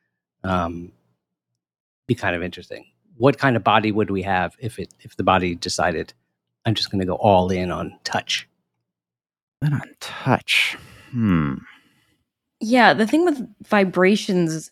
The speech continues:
Speaker 3: reptiles are really good at picking them up, so
Speaker 1: Mm,
Speaker 3: we
Speaker 1: mm.
Speaker 3: probably wanna be much lower to the ground if we're exclusively relying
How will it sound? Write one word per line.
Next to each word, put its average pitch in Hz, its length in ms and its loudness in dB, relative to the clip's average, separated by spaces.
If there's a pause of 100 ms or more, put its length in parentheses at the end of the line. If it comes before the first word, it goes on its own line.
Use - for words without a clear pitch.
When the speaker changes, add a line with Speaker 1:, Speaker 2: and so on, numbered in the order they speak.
(280)
Speaker 3:
reptiles 247 720 2
are 190 100 4
really 175 280 2
good 180 220 4
at - 120 -2
picking 202 340 -2
them 190 180 0
up, 214 260 -2
so 180 400 0
Speaker 1:
Mm, 175 160 4
Speaker 3:
we 196 140 4
Speaker 1:
mm. 120 260 -8
Speaker 3:
probably 185 440 2
wanna 165 340 -2
be 160 260 -2
much 156 400 -4
lower 156 340 2
to - 160 -10
the - 80 -2
ground 185 480 -2
if 262 160 -6
we're 208 120 0
exclusively 196 720 -2
relying 170 500 0